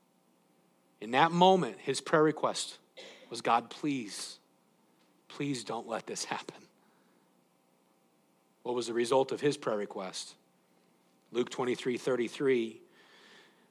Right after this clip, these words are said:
when they were come to the place which is called Calvary, there they crucified him, and the malefactors, one on the right hand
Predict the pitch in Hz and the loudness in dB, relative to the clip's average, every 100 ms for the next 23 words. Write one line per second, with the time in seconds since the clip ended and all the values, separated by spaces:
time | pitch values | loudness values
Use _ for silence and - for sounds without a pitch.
0 | _ 107 117 120 - 151 143 143 147 120 | _ 0 4 4 4 4 4 2 0 0
1 | 117 - 147 143 147 - 117 117 - 143 | 0 0 4 6 6 0 -6 -8 -4 2
2 | 131 127 - - 139 127 110 101 95 92 | 2 0 -4 2 2 2 -4 -10 -10 -14
3 | _ _ _ _ _ _ _ _ _ - | _ _ _ _ _ _ _ _ _ -6
4 | 117 113 117 107 - 143 - 104 - 98 | 0 2 2 0 0 -2 -2 -6 -8 -8
5 | 95 107 98 98 101 98 107 110 107 - | -8 -10 -10 -10 -10 -8 -2 -2 -2 -4
6 | 104 - 104 101 107 104 101 113 110 104 | -8 -8 -10 -8 -8 -8 -4 -4 -4 -10
7 | 95 92 90 | -12 -12 -16